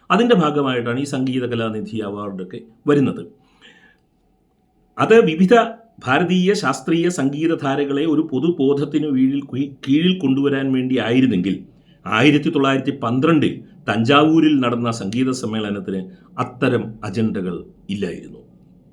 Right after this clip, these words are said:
അതിന് നേതൃത്വം കൊടുത്തത് സിദ്ധവൈദ്യനും ക്രിസ്ത്യാനിയും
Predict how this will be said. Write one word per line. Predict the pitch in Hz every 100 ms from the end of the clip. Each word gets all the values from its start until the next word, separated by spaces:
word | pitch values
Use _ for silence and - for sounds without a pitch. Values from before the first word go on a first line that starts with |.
| _ _ _ _ - - - - -
അതിന് | 120 127 117
നേതൃത്വം | 143 170 - 151
കൊടുത്തത് | 120 117 107 107 107 - -
സിദ്ധവൈദ്യനും | - 117 - 139 131 135 113 143 170 - - _ _ _ _ - _ _ _ -
ക്രിസ്ത്യാനിയും | 131 - - 196 165 104 87 87 -